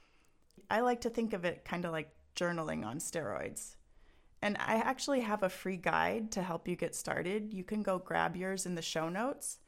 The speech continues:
And then if you really wanna light a fire in yourself and shorten the timeline for getting the results that you want for your family and for yourself,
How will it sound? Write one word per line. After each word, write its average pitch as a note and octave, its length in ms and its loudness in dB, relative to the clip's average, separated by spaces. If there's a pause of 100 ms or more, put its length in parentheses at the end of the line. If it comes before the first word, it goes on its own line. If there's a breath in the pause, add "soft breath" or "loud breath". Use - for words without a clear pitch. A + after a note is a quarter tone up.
(920 soft breath)
And A#3 200 2
then C4 160 6
if C4 120 2
you C4+ 120 4
really F#3+ 380 6
wanna A#3+ 300 4
light F#3+ 240 6
a F#3+ 60 4
fire F3+ 360 4
in G#3 120 2
yourself A3+ 680 0 (540 soft breath)
and G3+ 140 0
shorten A3 500 2
the A#3+ 80 2
timeline B3 800 2
for G#3+ 100 0
getting F#3 460 0
the F3+ 120 0
results E3+ 680 0
that - 180 -2
you F3 220 -2
want E3+ 380 0
for F#3 120 -2
your E3 160 0
family F3 640 -2 (420 soft breath)
and F3 160 -2
for F3+ 100 0
yourself, E3 680 2